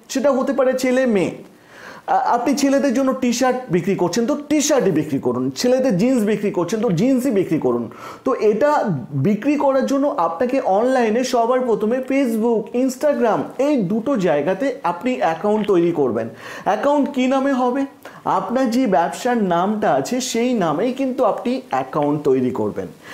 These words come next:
Then সেই অ্যাকাউন্টের মধ্যে, মানে Facebook অ্যাকাউন্টের মধ্যে একটা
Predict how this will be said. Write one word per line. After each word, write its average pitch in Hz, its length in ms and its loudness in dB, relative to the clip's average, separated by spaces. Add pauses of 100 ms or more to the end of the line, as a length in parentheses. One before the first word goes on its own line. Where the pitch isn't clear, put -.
(220)
Then 277 200 4
সেই 285 300 -2
অ্যাকাউন্টের 202 720 0
মধ্যে, 175 400 0
মানে 208 360 0
Facebook 233 340 0
অ্যাকাউন্টের 226 560 0
মধ্যে 214 240 0
একটা 208 160 -2